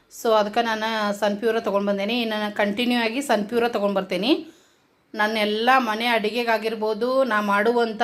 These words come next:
ರೆಸಿಪಿಗಾಗಿರ್ಬೋದು, ಆ, ಮತ್ತು ಈಗೇನು ಬಿಸ್ನೆಸ್ ಮಾಡಕತ್ತೀನಿ ಅದಕ್ಕಾಗಿರ್ಬೋದು, ಎಲ್ಲದಕ್ಕೂ ಒಂದೇ ಎಣ್ಣೆ ಸನ್ ಪ್ಯೂರ್ ನೋಡ್ರಿ. ಇನ್ಮೇಲೆ ಇದು ಫಿಕ್ಸ್.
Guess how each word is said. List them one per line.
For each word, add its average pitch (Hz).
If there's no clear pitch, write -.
ರೆಸಿಪಿಗಾಗಿರ್ಬೋದು, 226
ಆ, 208
ಮತ್ತು 208
ಈಗೇನು 233
ಬಿಸ್ನೆಸ್ 240
ಮಾಡಕತ್ತೀನಿ 220
ಅದಕ್ಕಾಗಿರ್ಬೋದು, 226
ಎಲ್ಲದಕ್ಕೂ 233
ಒಂದೇ 214
ಎಣ್ಣೆ 214
ಸನ್ 220
ಪ್ಯೂರ್ 170
ನೋಡ್ರಿ. 214
ಇನ್ಮೇಲೆ 220
ಇದು 226
ಫಿಕ್ಸ್. 247